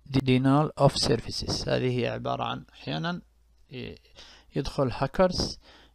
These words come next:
يقوم بعملية توليد، آه، معلومات معينة في نظامك بحيث إنه يمنعك أو يمنع الآخرين من الحصول على الخدمة. فيروس اللي هي الفيروسات، أنواع مختلفة من الفيروسات.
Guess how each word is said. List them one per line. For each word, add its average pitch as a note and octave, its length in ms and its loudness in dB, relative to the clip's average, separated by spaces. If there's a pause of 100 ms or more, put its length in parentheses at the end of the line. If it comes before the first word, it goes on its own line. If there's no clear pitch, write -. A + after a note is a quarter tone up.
يقوم D#3 480 0
بعملية C3 680 -2
توليد، B2+ 560 0 (640)
آه، - 120 -2
معلومات D3 680 -4
معينة B2+ 380 -4
في A#2+ 180 -2
نظامك B2 500 2 (420)
بحيث C3 340 -4
إنه B2 440 -2 (520)
يمنعك A2+ 640 0
أو A#2 160 2
يمنع A2 320 0
الآخرين G#2+ 540 0
من G#2+ 140 -2
الحصول - 400 -6
على G2+ 280 -2 (200)
الخدمة. G2+ 380 -4 (960)
فيروس B2 480 4 (720)
اللي A#2+ 160 0
هي C#3 40 4
الفيروسات، C#3+ 600 4
أنواع B2 220 0
مختلفة B2 440 -2
من A#2+ 80 -2
الفيروسات. G#2 580 -4